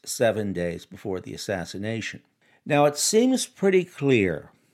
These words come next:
that on Saturday, November the sixteenth, and Bert Griffin and I agree on this, on Saturday, November sixteenth,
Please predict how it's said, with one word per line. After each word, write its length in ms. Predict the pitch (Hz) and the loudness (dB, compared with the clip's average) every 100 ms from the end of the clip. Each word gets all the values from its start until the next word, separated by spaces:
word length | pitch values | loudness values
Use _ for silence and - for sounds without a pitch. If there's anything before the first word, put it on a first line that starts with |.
| _ _ | _ _
that 360 | 110 117 107 - | 2 2 2 -4
on 280 | 107 107 101 | -8 -6 -6
Saturday, 1000 | - - 175 175 196 185 175 160 156 156 | -4 -2 2 2 2 2 2 2 0 -4
November 460 | 131 120 123 120 120 | 0 2 2 0 -2
the 120 | 110 | -6
sixteenth, 840 | - 113 92 - - 92 78 _ - - | -4 -4 -6 -8 -10 -10 -12 _ -20 -18
and 200 | 82 78 _ _ _ - | -16 -16 _ _ _ 0
Bert 440 | 113 131 - _ | 2 2 -2 _
Griffin 380 | 120 123 143 135 | 0 0 0 -2
and 140 | 110 | -2
I 200 | 104 120 | 0 -2
agree 360 | 110 85 131 113 | -4 -6 -2 -2
on 200 | 87 78 | -2 -6
this, 380 | 71 - - - _ _ _ - | -12 -18 -20 -20 _ _ _ -8
on 180 | 117 110 | -6 -4
Saturday, 920 | - 170 180 214 196 185 160 156 - | -2 2 2 2 2 2 0 -2 -4
November 420 | 135 131 131 123 110 | -2 2 2 2 -2
sixteenth, 880 | - 104 - - 92 - - - | -4 -6 -8 -10 -8 -10 -16 -20